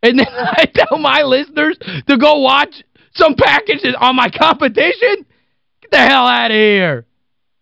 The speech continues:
Nice business model.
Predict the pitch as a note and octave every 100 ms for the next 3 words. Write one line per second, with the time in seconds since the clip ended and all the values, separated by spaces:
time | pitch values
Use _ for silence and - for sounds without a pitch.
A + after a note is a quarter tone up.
0 | _ _ _ _ _ _ _ _ _ _
1 | _ _ _ _ _ _ _ _ _ _
2 | - D4+ C#4+ G#3+ C#4 A#3 A3+ F#3+ G#3+ F#3
3 | E3 C3+ G#2